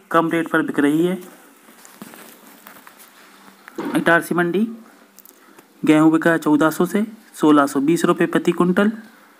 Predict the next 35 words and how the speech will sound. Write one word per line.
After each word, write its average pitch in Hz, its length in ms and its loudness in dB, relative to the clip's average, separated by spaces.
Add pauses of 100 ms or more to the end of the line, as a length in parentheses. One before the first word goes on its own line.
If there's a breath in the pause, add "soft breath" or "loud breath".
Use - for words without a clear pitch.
(1040 loud breath)
चना 147 200 2
बिका 151 220 2
है 143 80 2
चार 151 260 2
हज़ार 160 200 2
से 160 140 -4
अड़तालीस 156 380 0
सौ - 100 -18
पचास 156 320 -2
रुपये 165 180 -2
प्रति 170 260 -2
कुंटल, 180 440 0 (1400 loud breath)
तुअर 160 220 6
बिकी 151 240 -2
है 147 100 0
तिरपन 156 380 -2
सौ 160 140 -4
चालीस 165 440 0
से 202 180 0 (200)
अट्ठावन 156 420 0
सौ 165 120 -2
रुपये - 420 0
प्रति 175 260 -2
कुंटल, 180 420 0 (1700 loud breath)
सरसों 151 300 2
बिकी 160 260 0
है 165 180 -2 (640 loud breath)
बयालीस 156 400 2
सौ 170 80 -2
से 147 140 -4
पैंतालीस 156 500 -2
सौ 170 80 2
रुपये 170 220 -2
प्रति 165 240 -4
कुंटल, 180 420 0